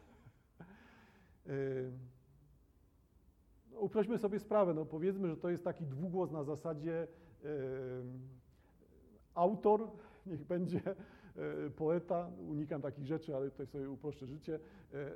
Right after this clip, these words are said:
autor, który zwraca uwagę na to, tak, cztery razy więcej, e, i mamy tego człowieka, który spędził czas na tak długiej wypowiedzi. I o czym on nam mówił? No, on nam mówił o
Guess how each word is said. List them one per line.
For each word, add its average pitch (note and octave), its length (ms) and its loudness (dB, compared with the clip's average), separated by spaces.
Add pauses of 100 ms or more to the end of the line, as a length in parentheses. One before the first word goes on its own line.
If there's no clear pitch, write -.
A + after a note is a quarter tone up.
(100)
autor, E3+ 360 4
który D3+ 300 2
zwraca D#3 340 4
uwagę C#3 380 2
na C3+ 160 4
to, G3+ 180 0
tak, F#3 380 -2
cztery D#3 300 -2
razy C#3+ 260 2
więcej, F3+ 480 0 (440)
e, D#3 160 0
i D#3+ 140 -6
mamy F#3 260 4
tego F#3 240 6
człowieka, E3+ 480 2
który D#3+ 260 0
spędził E3+ 400 -2
czas E3 260 -4
na D#3+ 80 -4
tak D3+ 180 -4
długiej D#3+ 320 -2
wypowiedzi. C#3 640 -6 (680)
I F3+ 60 -14
o F3+ 100 0
czym F3 260 -2
on E3 300 -4
nam E3+ 260 -2
mówił? B2 400 -4 (220)
No, D#3+ 260 -8 (100)
on E3 160 -8
nam E3 280 -6
mówił D3+ 380 -6 (100)
o D#3+ 280 -6